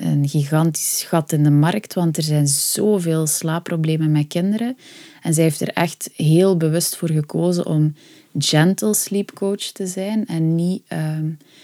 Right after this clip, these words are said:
ja, je hoort dat vaak, hè, zo de, de laten wenen methode of gecontroleerd huilen. Ehm, we hebben dat ook nog gedaan in de tijd met Millie, toen dat er eens een, heel even een mindere periode was van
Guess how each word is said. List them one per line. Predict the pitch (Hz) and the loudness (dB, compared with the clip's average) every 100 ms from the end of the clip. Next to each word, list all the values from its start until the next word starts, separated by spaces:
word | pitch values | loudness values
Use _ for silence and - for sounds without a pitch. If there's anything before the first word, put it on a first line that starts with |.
| - - _ | -20 -20 _
ja, | - 160 | -8 -4
je | 160 | 0
hoort | 151 156 - | 2 0 -2
dat | 156 | -2
vaak, | 151 147 156 | 0 -2 -2
hè, | 165 | -4
zo | 160 156 | -4 -4
de, | 151 151 151 151 - _ _ _ _ _ - | -4 -2 -2 -4 -8 _ _ _ _ _ -12
de | 180 165 165 165 | -8 -8 -8 -4
laten | 151 151 170 156 | -4 -4 -4 -2
wenen | 151 156 165 | -2 -2 -2
methode | 160 151 165 165 180 | -4 -6 -4 -4 -4
of | - 180 | -6 -4
gecontroleerd | 156 175 165 151 156 151 151 160 - | -4 0 2 2 0 2 0 -2 -6
huilen. | 151 147 160 170 170 170 | -4 -2 -2 -2 -4 -6
Ehm, | - 165 151 151 151 - - - - - - - _ _ | -6 -2 2 2 0 -4 -20 -20 -20 -20 -20 -20 _ _
we | 160 | 0
hebben | 156 151 | 2 4
dat | 170 | 4
ook | |
nog | 170 | 2
gedaan | 175 151 147 151 | 2 4 4 4
in | 160 | 4
de | 165 | 2
tijd | 151 156 - | 0 -2 2
met | 160 | 4
Millie, | 156 170 175 | 4 4 0
toen | 165 | 0
dat | 160 165 | 0 -2
er | - | -6
eens | - 156 | -2 0
een, | 170 - - - | 0 -4 -10 0
heel | 175 180 175 | 4 6 4
even | - 170 - 196 185 | 2 -2 -2 -2 2
een | 180 | 4
mindere | 175 185 185 | 4 2 0
periode | - 175 170 185 185 | -4 -2 0 -2 -2
was | 185 190 - | -4 -4 -6
van | - 160 156 | -2 0 0